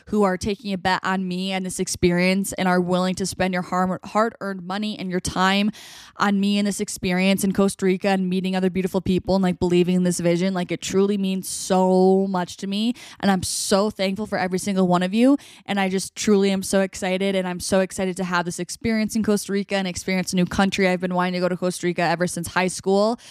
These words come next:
Like, La Fortuna Waterfall, which is actually coincidentally where we're going on the retreat, one of our stops, has been on my vision board, like, literally since senior year of high school, which is so insane that we're finally actually going. It's crazy.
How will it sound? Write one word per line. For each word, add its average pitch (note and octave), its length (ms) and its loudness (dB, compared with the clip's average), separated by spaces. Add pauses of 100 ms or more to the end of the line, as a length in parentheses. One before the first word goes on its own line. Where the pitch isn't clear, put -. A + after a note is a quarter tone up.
(220)
Like, G3+ 240 0
La G3+ 280 0
Fortuna A3 460 -8
Waterfall, G3 580 0
which G3 140 -2
is F#3+ 100 -4
actually F#3 320 -2
coincidentally F#3+ 560 -4
where F3+ 180 2
we're F#3 120 0
going F3+ 480 -2 (100)
on F3+ 180 2
the F3+ 120 2
retreat, F3 520 -2
one F3+ 140 2
of F3 100 -2
our F3 120 0
stops, E3+ 520 0 (240)
has G#3 180 0
been G3+ 120 -2
on F#3+ 140 -2
my G3 120 -2
vision F#3 300 -2
board, F3+ 260 0
like, F3+ 160 -2
literally F#3 600 0
since F3+ 400 -10
senior F3+ 320 0
year E3+ 160 4
of E3 80 0
high E3 140 2
school, D#3 260 2
which D3+ 140 0
is E3+ 100 -2
so D#3+ 200 0
insane D3 400 -4
that D#3 120 0
we're D#3 80 0
finally D3+ 480 -4
actually E3 360 -6
going. C#3+ 300 -2 (180)
It's A#3 120 2
crazy. D4+ 420 -2